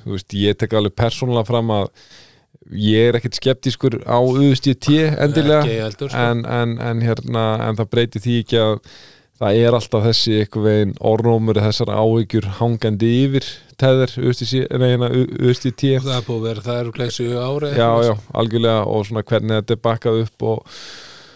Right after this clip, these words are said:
Speaker 1: og þeir hafa svona, þó þeir hafa nú komist ágætlega frá því, sko, að þá, þá þeir, þeir hafa verið að, hérna, staða í stappi við S E C og, og svo framvegis, að svona við mátum það þannig að
Speaker 2: Það var öruggra að vera í U S D C.
Speaker 1: Já, að bara U S D C er mest solid,
Speaker 2: Já, já.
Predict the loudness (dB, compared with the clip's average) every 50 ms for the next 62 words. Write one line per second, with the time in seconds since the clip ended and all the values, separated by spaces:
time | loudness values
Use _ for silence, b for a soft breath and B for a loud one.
0 | B B B _ -2 -2 2 2 2 2 2 2 2 2 2 2 0 0 -2 0
1 | 2 2 2 4 4 4 2 2 2 0 0 2 2 2 4 2 2 0 0 -2
2 | 0 0 2 2 2 2 2 2 2 2 0 -2 -2 0 0 0 2 0 0 0
3 | 0 -2 -2 -2 0 2 2 4 2 2 2 0 0 0 0 -2 -4 -2 0 2
4 | 2 2 2 2 2 2 2 0 -2 -2 -2 0 0 0 0 -2 -4 -4 -2 -2
5 | -2 0 0 0 2 2 2 2 2 2 2 2 2 2 2 0 -2 -4 -6 -6
6 | -8 -8 -8 -6 -4 -4 -4 -4 -4 -4 -4 -4 -2 0 0 0 0 0 -2 -2
7 | -2 -4 -4 -2 -2 -2 0 0 2 2 2 0 0 -2 -4 -4 -4 -4 -4 -4
8 | -4 -4 -4 -4 -4 -4 -4 -4 -6 -8 -8 -8 -8 -8 -6 -4 -4 -4 -6 -6
9 | -8 -6 -6 -6 -6 -6 -6 -6 -4 0 0 0 0 0 0 0 0 -2 -2 -2
10 | -2 -2 -2 -2 -2 -2 -2 -2 -2 -4 -4 -6 -8 B B B B B B B
11 | B B B -12 -8 -4 0 2 2 2 2 2 0 -2 -4 -4 -4 -4 -6 -6
12 | -6 -4 -4 -4 -4 -6 -6 -8 -6 -2 0 2 4 4 4 4 4 2 2 2
13 | 2 2 4 4 4 2 0 0 -2 -2 0 0 2 2 2 2 2 2 0 0
14 | 0 -2 -2 -2 -4 -2 -2 -2 0 2 2 2 2 2 0 -2 -4 -6 _ -18
15 | -16 -16 -14 -12 -10 -10 -8